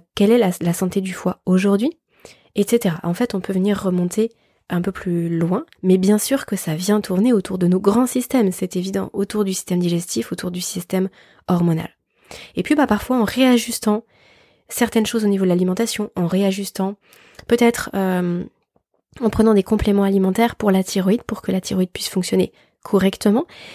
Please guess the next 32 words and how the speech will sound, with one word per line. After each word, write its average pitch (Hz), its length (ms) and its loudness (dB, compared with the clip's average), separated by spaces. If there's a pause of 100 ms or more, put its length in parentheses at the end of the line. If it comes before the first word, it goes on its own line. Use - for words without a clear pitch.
(120)
eh 202 80 2
bien, 214 180 4
on 254 80 2
se - 100 -4
retrouve 240 540 0 (420)
avec 190 500 0
un, 180 320 -4 (680)
un 190 220 4
équilibre 226 580 0 (140)
beaucoup 269 240 -2
plus - 160 -4
complet 190 460 0 (500)
et 220 220 6
les 190 200 4
réveils 233 400 4 (280)
à 220 60 2
quatre - 280 -8
heures 196 40 -10
du 190 120 0
matin 185 280 0 (400)
disparaissent. 214 760 -2 (760)
Ça, 254 220 0
franchement, 247 340 -2
c'est 269 140 -4
quelque 196 220 -4
chose - 180 -4
qu'il - 100 -12
faut 190 140 -4
vraiment 220 460 0
avoir 202 320 0
en 190 60 -2
tête. - 320 0